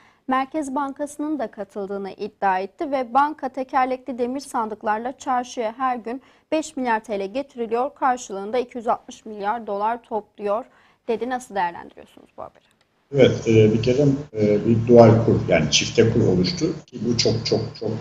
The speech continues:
Speaker 2: tehlikeli ve sakıncalı bir şey. Yani, e, bankalar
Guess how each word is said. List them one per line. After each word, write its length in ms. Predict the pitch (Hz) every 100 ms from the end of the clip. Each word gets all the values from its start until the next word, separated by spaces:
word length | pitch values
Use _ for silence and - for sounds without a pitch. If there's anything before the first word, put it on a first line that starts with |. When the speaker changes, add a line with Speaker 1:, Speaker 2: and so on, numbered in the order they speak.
| -
Speaker 2:
tehlikeli 460 | 101 95 - 107 117
ve 60 | 104
sakıncalı 640 | - 90 92 92 92 90
bir 60 | -
şey. 200 | 85 - - _ _
Yani, 300 | 92 87 76 76 76 - _
e, 260 | 92 90 87
bankalar 500 | 95 101 104 101 95